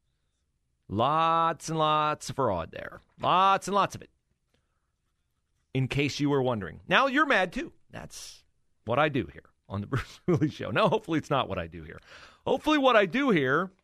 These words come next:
is just equip you with truth. That's the finding of the audit. You're not crazy for citing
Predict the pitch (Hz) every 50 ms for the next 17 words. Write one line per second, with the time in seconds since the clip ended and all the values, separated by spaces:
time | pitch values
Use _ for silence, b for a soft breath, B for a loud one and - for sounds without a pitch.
0 | _ _ _ _ _ _ _ _ _ _ _ _ _ _ - _ - 147 151 151
1 | 131 92 - 151 151 147 - - - - 170 160 - - - - 156 185 - -
2 | 117 117 127 135 123 123 120 - - - - - - - - _ _ _ _ _
3 | _ _ _ _ _ _ - - 101 110 117 - - - - - - - - _
4 | _ _ _ _ _ _ _ - 110 - - 156 165 190 202 190 196 190 202 185
5 | 214 220 247 302 294 - - _ _ _ _ _ _ _ _ _ _ _ _ _
6 | _ _ _ - - 104 127 160 202 180 - - - 208 254 285 269 180 131 131
7 | 147 180 - - 135 123 - - 147 139 147 156 185 190 196 190 -